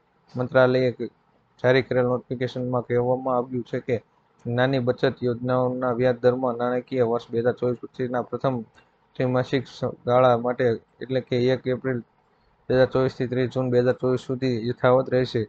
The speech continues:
લોકોને આશા હતી કે આ વખતે સુકન્યા અને પી પી એફ ના વ્યાજ દરો વધી શકે છે, પરંતુ સરકારના આ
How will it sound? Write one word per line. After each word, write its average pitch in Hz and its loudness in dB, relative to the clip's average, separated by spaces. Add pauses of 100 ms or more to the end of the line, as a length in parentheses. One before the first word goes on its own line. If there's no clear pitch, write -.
(380)
લોકોને 131 2
આશા 127 4
હતી 120 0
કે 131 -2
આ 123 8
વખતે 120 2
સુકન્યા 123 -4
અને 127 -2 (1400)
પી 127 2
પી 127 0
એફ 127 2
ના 127 0
વ્યાજ 120 2
દરો 127 6
વધી 120 2
શકે 131 -4
છે, 127 -2
પરંતુ 123 -8 (400)
સરકારના 127 0
આ 120 4